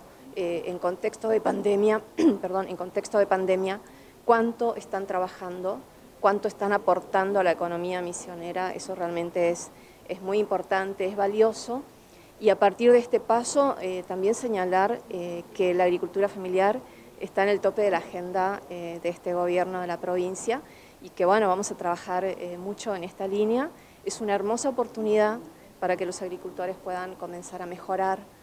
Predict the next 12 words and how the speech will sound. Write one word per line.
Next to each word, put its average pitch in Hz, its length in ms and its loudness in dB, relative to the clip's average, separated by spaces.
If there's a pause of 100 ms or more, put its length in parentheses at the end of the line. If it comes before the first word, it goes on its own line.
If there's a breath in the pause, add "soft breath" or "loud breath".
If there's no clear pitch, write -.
(300 loud breath)
sus - 200 -16
emprendimientos 175 560 -6
productivos. 226 840 -4 (400 loud breath)
Eh, 170 300 -10
ya 175 140 -6
hablamos 175 400 -2
de 185 100 -4
que 170 160 -4
contempla 175 520 -2
toda 214 280 4
la 180 100 2
cadena. 190 580 -4